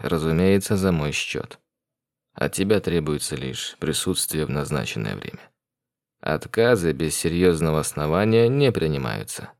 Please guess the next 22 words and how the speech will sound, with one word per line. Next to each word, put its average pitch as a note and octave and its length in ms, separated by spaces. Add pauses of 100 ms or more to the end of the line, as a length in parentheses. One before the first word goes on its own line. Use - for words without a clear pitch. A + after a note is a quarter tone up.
(1600)
При C#3+ 180
слове B2 400
"расходы" G#2+ 680
и F2+ 140
его F2+ 200
беглом, F2 600
но F2 140
цепком F2 520
взгляде G2+ 460
на F2+ 120
меня F2 260
сверху F2 500
вниз G2+ 380
невольно G#2 500
подобрала G#2+ 600
ноги G2+ 420
под D3+ 220
кресло G2 460
и D#2+ 60
скрестила A2+ 600
в - 20
щиколотках. - 680